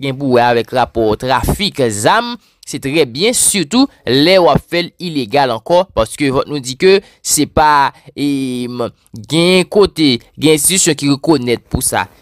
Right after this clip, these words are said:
ki vann amafe, men. Yo pa konnen endividi ap kapab men vann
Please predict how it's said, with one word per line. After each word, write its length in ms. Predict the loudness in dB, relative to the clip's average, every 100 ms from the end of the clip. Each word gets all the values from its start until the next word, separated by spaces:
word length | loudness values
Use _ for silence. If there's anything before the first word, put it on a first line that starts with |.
| _
ki 180 | -4 -2
vann 340 | 0 0 0 -4
amafe, 640 | -4 -2 0 0 2 0 0 _ -16
men. 340 | -4 -2 -2 -4 -16 -10
Yo 300 | -2 2 4
pa 140 | 2 0
konnen 320 | -4 -4 -4
endividi 600 | -6 -6 -4 -4 -2 -2 -4 _
ap 160 | -4 0
kapab 240 | 2 2
men 320 | 0 0 0
vann 440 | 0 0 0 0